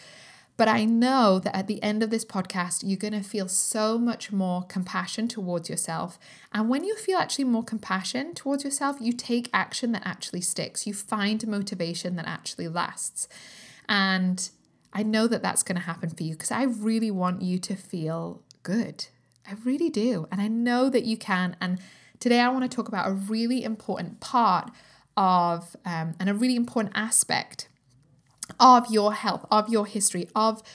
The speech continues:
something that will be contributing towards your symptoms right now, the bloating, the hormone issues, the fatigue, the autoimmune issues.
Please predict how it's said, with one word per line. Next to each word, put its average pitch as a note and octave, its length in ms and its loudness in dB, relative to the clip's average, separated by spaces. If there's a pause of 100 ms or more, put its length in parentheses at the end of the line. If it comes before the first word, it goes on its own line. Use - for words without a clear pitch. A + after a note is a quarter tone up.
(140)
something D4 380 -4
that G#3+ 180 0
will C#4 280 4
be C#4+ 120 2
contributing A3+ 880 -2
towards F3+ 540 -2
your G#3 80 -2
symptoms G#3+ 500 -2
right - 100 -6
now, B3+ 160 0
the G3 120 -4
bloating, B3+ 600 0
the G#3+ 80 -2
hormone B3 360 0
issues, A#3 320 0
the - 100 -14
fatigue, B3 520 -2
the - 60 -6
autoimmune A3+ 580 0
issues. G#3 480 -4